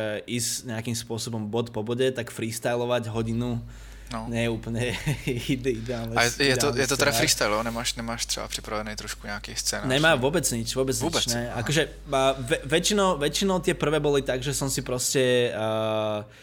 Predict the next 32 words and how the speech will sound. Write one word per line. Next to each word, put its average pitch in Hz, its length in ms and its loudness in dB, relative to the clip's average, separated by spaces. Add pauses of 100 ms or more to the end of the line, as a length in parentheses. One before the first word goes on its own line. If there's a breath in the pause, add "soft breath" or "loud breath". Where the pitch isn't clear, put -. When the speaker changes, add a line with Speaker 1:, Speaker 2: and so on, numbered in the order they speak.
(340 loud breath)
Speaker 1:
to 143 160 2
bola, 165 160 8
to - 160 0
bola 165 160 4
skoro 143 400 2
vždy 135 560 2
nejaká 127 320 0
téma, 123 240 0
ktorá 123 320 0
proste 123 320 -2
mi 123 80 0
prišla 120 280 -2
do 107 120 -6
cesty, 143 400 -4 (220)
že 117 260 -2
čo 120 240 -6
som 120 320 -2
buď 113 240 -4
videl 117 240 2
online, 120 480 0
alebo 117 240 0
čo - 80 -6
som 120 160 -2
vedel, 117 320 2
že 120 80 -2
k - 160 -8
čomu 113 160 0
by 110 80 -2
som 117 160 -4
sa 117 80 -6
chcel 113 240 -2
vyjadriť. 117 400 0